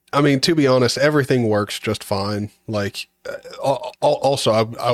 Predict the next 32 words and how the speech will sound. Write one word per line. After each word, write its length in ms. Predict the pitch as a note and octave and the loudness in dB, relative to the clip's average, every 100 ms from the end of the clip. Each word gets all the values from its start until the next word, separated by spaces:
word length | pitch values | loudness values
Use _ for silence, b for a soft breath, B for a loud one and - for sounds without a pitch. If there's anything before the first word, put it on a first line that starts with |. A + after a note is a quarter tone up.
| A#2 | 0
I 40 | |
would 160 | A#2+ A2 | -2 -2
say 180 | A#2 G#2 | -4 -4
too, 220 | - A2+ | -2 -2
when 120 | G#2+ | -2
it 100 | G#2+ | -2
comes 340 | B2+ A#2 - | 0 0 -2
to, 240 | - A2+ A2 | -4 -4 -2
like, 320 | G#2 G2+ - - | -4 -6 -10 -6
which 340 | B2 A#2 - | -2 -2 -2
distro 680 | A2+ A2 - C3 C#3 D3 C#3 | -2 -2 -2 0 2 2 -2
you 100 | A#2+ | -4
need 260 | A#2 A#2 A#2 | -4 -4 -4
to 80 | A2 | -4
go 260 | G2 G2 | -2 -2
with 260 | A2+ D3 D#3+ | 0 0 0
for 140 | - | -4
content 480 | C#3+ D3+ D#3+ D#3 C#3 | -2 0 0 0 -4
creation, 540 | - D#3+ D#3 - D3 D3 - | -2 0 0 -2 -4 -4 -4
it 100 | A#2+ | 0
doesn't 340 | A#2 A2 G2+ | 0 0 -4
matter. 360 | G2+ F#2+ - - _ _ _ - | -4 -6 -8 -18 _ _ _ -2
Like, 340 | B2 A2+ - _ b b b b - | 0 0 -4 _ b b b b -8
if 160 | A#2+ | -2
you 60 | C3 | 2
have 200 | C#3 D3+ | 2 4
any 160 | D#3+ D3 | 2 2
problems 520 | C#3+ C3 C3 C3 - | 2 2 2 0 0
with 120 | A#2 | -2
your 100 | A2 | -2
system 340 | - E3 - D#3 | 0 0 2 2
packages, 680 | D#3+ D#3 D#3+ D#3 D#3+ C#3+ | 2 2 0 0 0 -2